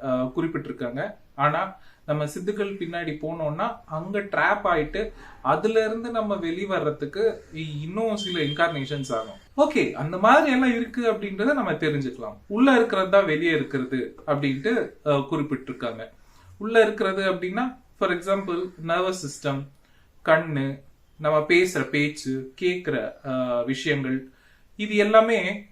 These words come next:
வெளியே கூட இருக்கு அப்படின்னு சொல்றாங்க. வெளியே எங்க இருக்கு அப்படின்னா, இப்போ நம்ம கரண்ட், அந்த, அ, அந்த எனர்ஜி அப்படின்றது நமக்குள்ள இருக்கிறதுனால தான் நம்ம நடமாடுறோம்.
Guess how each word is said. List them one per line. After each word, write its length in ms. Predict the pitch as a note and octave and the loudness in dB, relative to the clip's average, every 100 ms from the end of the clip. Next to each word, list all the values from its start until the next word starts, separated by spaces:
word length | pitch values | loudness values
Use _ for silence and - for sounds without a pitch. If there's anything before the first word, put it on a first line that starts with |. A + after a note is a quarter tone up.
| - | -12
வெளியே 300 | E3 G#3 A#3+ | -2 0 2
கூட 240 | G#3 F3 D#3 | 2 2 2
இருக்கு 460 | C3+ - B2+ B2+ _ - | 0 -2 -6 -8 _ -2
அப்படின்னு 280 | D3 C#3+ C#3+ | -2 -2 -4
சொல்றாங்க. 400 | A#2+ A2 G#2 G2 - - _ | -6 -8 -10 -12 -20 -20 _
வெளியே 360 | F3 A#3+ C4 A3+ | 4 6 6 4
எங்க 160 | G#3+ | 2
இருக்கு 480 | F#3 F#3 F3 F3 F3+ - | 0 -2 -4 -6 -8 -10
அப்படின்னா, 460 | E3 D#3+ E3 B3 B3+ - - - - | -8 -4 -2 -4 -4 -14 -20 -12 -4
இப்போ 500 | C#3+ E3 A#3+ B3+ - _ | -2 0 0 -2 -10 _
நம்ம 400 | D3+ D3 C#3+ C3+ - | -8 -6 -6 -8 0
கரண்ட், 500 | - G#3 G#3 C#3+ - - | 6 6 6 0 -10 -16
அந்த, 280 | - C3+ C3+ B2+ B2 B2 B2 - C3+ | -6 0 2 2 0 -4 -8 -14 -6
அ, 60 | B2+ B2+ B2 A#2+ | -2 -2 -2 -4
அந்த 260 | - C3+ C3+ | -4 -4 0
எனர்ஜி 560 | C#3 F3 A#3+ A3+ A3+ F3 | 0 2 0 0 -4 -4
அப்படின்றது 500 | E3+ E3 E3 F#3+ F#3+ | -2 -2 -4 -4 -4
நமக்குள்ள 440 | D#3 D3+ F3 F3+ | -4 -4 -4 -2
இருக்கிறதுனால 380 | D#3 E3 D3+ D3+ | -2 -4 -4 -4
தான் 180 | C#3+ C#3+ | -4 -4
நம்ம 400 | E3 D3+ C3+ C3+ C#3 | -4 -6 -6 -6 -2
நடமாடுறோம். 540 | C3+ D3 C3+ C#3+ D3 | 0 2 0 -2 -4